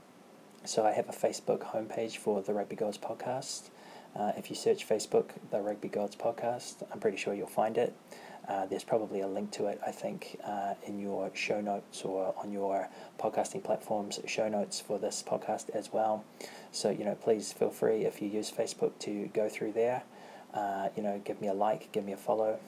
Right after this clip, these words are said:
uh, and, you know, please feel free to, you know, send me a comment, uh, and or a private message. Uh, I always love to, you know, go back and forth and talk rugby, uh, with anyone.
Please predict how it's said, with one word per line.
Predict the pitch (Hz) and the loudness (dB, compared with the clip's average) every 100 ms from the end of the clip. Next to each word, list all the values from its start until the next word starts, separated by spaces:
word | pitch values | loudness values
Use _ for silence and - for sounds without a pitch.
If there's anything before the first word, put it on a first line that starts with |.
| - - | -12 -6
uh, | 107 98 104 - | -2 0 0 -2
and, | 104 101 107 | -4 -4 -4
you | |
know, | 101 107 107 - - | -2 -2 -6 -16 -4
please | 117 110 95 | 2 2 2
feel | - 101 | -4 -4
free | 113 101 | -2 -2
to, | 98 95 | -2 -4
you | 104 | -4
know, | 95 | -4
send | - 107 | -2 -4
me | 101 | -4
a | |
comment, | 101 110 107 101 - - - | -4 -4 -4 -6 -6 -8 -6
uh, | - - | -4 -4
and | - - | -6 -4
or | 101 - | 0 0
a | - | -2
private | - 104 - | 0 0 0
message. | 107 104 - 98 - - - - - - - | -2 -4 -4 -6 -6 -8 -10 -18 -16 -4 2
Uh, | |
I | |
always | 98 101 95 92 | 4 6 4 2
love | 98 95 | 2 2
to, | - | 0
you | 98 98 | 0 2
know, | 92 90 | 0 0
go | 95 | -2
back | 95 - | 0 0
and | 98 | -2
forth | 98 98 - | 0 -2 -2
and | 98 | -4
talk | 101 | 0
rugby, | 101 101 104 101 - - | 0 0 -2 -4 -6 -6
uh, | 101 | -4
with | 101 107 | -4 -4
anyone. | 110 110 107 104 | -2 0 0 0